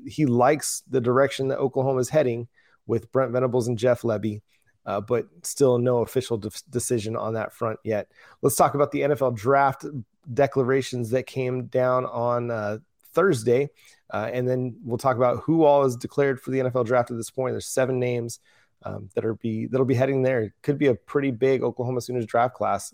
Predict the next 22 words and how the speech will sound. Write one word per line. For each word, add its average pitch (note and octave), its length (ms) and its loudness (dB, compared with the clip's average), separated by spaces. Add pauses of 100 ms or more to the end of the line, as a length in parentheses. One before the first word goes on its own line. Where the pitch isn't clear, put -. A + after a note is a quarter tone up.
in A#2 120 -6
twenty A#2 240 -2
twenty-two. A#2 560 -2 (340)
And A#2+ 120 -2
then A#2 40 4
we'll A2+ 80 2
talk A#2 200 0
about A2+ 240 0
the A2+ 60 -4
future B2 340 -4
of G#2 160 -4
the A2+ 100 -4
Oklahoma G#2 320 -4
Sooners G#2+ 240 -6
running G#2+ 180 -2
back G2 220 -2
room A2 240 -2 (320)
after C#3+ 240 4
I C#3 40 6
talked C#3 200 2
about D3 180 4
NetSuite. D3+ 600 0